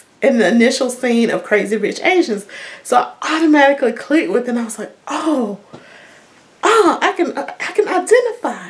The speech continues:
I can identify." But as you read on the Crazy Rich Asians, it is just nothing but a soap opera on page.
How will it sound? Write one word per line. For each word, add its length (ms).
I 80
can 140
identify." 720
But 140
as 240
you 180
read 260
on 640
the 80
Crazy 400
Rich 300
Asians, 720
it 120
is 240
just 300
nothing 440
but 120
a 160
soap 380
opera 580
on 180
page. 540